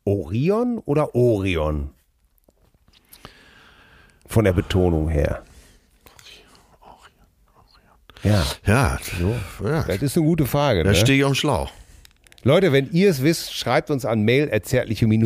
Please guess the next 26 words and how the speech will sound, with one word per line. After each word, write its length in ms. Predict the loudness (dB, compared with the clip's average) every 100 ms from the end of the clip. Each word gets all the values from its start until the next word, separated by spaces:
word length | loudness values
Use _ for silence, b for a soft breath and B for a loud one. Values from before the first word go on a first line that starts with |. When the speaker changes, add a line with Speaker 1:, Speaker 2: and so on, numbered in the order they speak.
| 0
Speaker 1:
Cousinen 520 | 0 2 4 4 2 -2 b b b b b _
punkt 600 | 2 4 2 -2 -12 -12 _ _ _ _ _ -10
de. 800 | -6 -6 -2 2 4 4 2 -2 _ _ -2 0 0 B B B B -2
Apropos 500 | -2 0 2 2 4
Speaker 2:
Raumpatrouille. 1160 | 4 4 2 -2 -2 -2 2 4 4 4 2 -2
Ey, 100 | -2
sag 160 | 0 0
mal, 180 | 2
w-, 60 | 2
äh, 100 | 2
wusstest 400 | 2 2 0 -2
du, 100 | -2
dass, 240 | 0 0 0
äh, 500 | 2 4 4 2 -2 -6
dass, 440 | -4 -2 -2 -4
äh, 200 | -4 -2
Wolfgang 320 | -2 0 -2 0
Völz 300 | 0 0 -2
auch 160 | -6
die 140 | -4 0
deutsche 300 | 0 0 0
Synchronstimme 640 | 0 0 -2 -2 -2 -2
von 180 | -2 -2
Peter 300 | -2 -2 -2
Ustinov 500 | -4 -2 0 0 -4
war? 220 | -8 -8